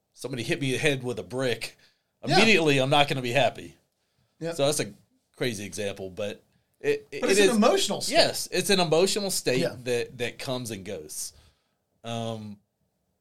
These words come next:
Speaker 1: you know, and I tell parents all the time, "Look, I, I don't care if your kid's happy. In fact, I'm not trying to make your kid happy.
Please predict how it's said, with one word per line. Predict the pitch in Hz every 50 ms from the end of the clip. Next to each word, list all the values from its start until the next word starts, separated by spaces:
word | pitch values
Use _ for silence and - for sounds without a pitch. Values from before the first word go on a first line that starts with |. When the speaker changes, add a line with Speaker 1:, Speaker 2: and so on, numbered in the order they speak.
| _ _ _ _ -
Speaker 1:
you | 147 139
know, | 147 147 147
and | 147 - 143 151 151
I | 151 151
tell | 147 - 165 151
parents | 139 160 160 143 135 127 -
all | 139 123 117
the | 110 104
time, | - 131 123 110 101 101 107
"Look, | 117 127 117 95 - _ _ _ -
I, | 143 143 - _ _ _ _ _ _ -
I | 170
don't | 175 - 247 131
care | - 127 131 185
if | 185 -
your | 101 -
kid's | - 113 98 85 -
happy. | 107 90 87 - - - - _ _ _ _ _ _ _ _ _ -
In | 123
fact, | 139 170 160 147 147
I'm | - 147 170 190
not | 202 185 -
trying | - 170 151 143
to | 139
make | 143 151 156 -
your | 120 113
kid | - - 117 101
happy. | 90 98 95 95 90 - - -